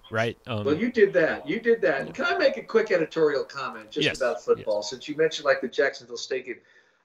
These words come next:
Speaker 2: I so hope when the S E C expands, whenever that is, maybe as early as twenty-three, I guess, I hope, maybe as late as twenty-five, they, they almost have to, right? Add a conference game and get rid of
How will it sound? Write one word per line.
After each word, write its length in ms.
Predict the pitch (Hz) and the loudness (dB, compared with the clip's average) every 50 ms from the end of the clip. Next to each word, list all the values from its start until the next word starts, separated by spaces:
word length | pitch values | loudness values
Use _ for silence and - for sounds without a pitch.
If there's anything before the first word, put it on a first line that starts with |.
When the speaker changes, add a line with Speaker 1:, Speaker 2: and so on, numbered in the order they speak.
| _ _ 185 | _ _ 0
Speaker 2:
I 160 | 180 - 139 | 0 0 0
so 460 | - - - - - 233 226 226 208 | 0 -4 -8 -6 -4 -2 -2 -2 -2
hope 380 | 180 175 165 147 123 - - 139 | -4 -4 -6 -6 -6 -6 -8 -10
when 100 | 139 139 | -8 -8
the 140 | 143 151 | -6 -6
S 180 | 160 156 156 - | -6 -6 -6 -10
E 80 | 151 147 | -12 -12
C 240 | - - 156 147 | -10 -10 -8 -8
expands, 640 | 139 127 - - - - 143 135 123 110 107 101 104 | -8 -10 -12 -14 -12 -10 -8 -8 -8 -8 -10 -10 -8
whenever 320 | 127 143 156 160 156 151 | -4 -2 0 0 0 0
that 180 | 139 135 131 123 | 0 0 0 0
is, 340 | 120 110 95 92 95 - 110 | 0 0 -2 -4 -8 -12 -10
maybe 280 | 113 123 123 123 120 | -8 -8 -6 -6 -6
as 100 | 117 107 | -6 -4
early 240 | 120 120 117 117 113 | -4 -4 -4 -4 -4
as 120 | 110 110 | -6 -8
twenty-three, 800 | - - 127 120 113 104 - _ - 156 165 160 160 156 151 135 | -10 -12 -12 -12 -10 -12 -12 _ -4 -2 0 0 0 0 -2 -2
I 40 | 107 - - | -4 -4 -4
guess, 280 | 113 113 120 - - 110 | -4 -4 -4 -4 -6 -6
I 60 | 101 | -4
hope, 360 | - 131 139 139 - - - - _ _ _ - | -2 0 0 0 -2 -8 -20 -20 _ _ _ -2
maybe 180 | 123 123 123 | 0 2 2
as 140 | 117 113 - | 2 2 2
late 120 | 131 123 | 2 2
as 100 | 120 117 | 0 -2
twenty-five, 340 | - - 139 135 131 135 131 135 - - - - _ _ | -6 -6 -4 -2 0 -2 -2 -2 -6 -16 -20 -20 _ _
they, 300 | 160 160 175 175 - - _ _ _ - | 2 2 2 2 0 -4 _ _ _ -2
they 140 | 208 214 226 | 0 2 2
almost 240 | 226 220 202 - - | 2 0 -2 -6 -6
have 240 | 180 175 175 175 | -6 -6 -6 -8
to, 120 | - 135 120 | -10 -10 -6
right? 220 | 135 147 151 147 - | -4 -4 -4 -6 -6
Add 160 | 180 196 240 233 | -6 -4 -4 -4
a 60 | 220 | -6
conference 520 | - - 175 175 165 - - 143 135 - | -6 -6 -6 -6 -6 -6 -10 -12 -14 -12
game 320 | - 151 135 131 131 135 - | -10 -8 -8 -8 -8 -8 -8
and 120 | 151 151 151 | -8 -6 -4
get 240 | 170 180 180 180 175 | -2 -2 -2 0 2
rid 200 | 190 214 220 202 | 2 2 4 2
of 260 | 185 180 165 - | 0 -2 -2 -6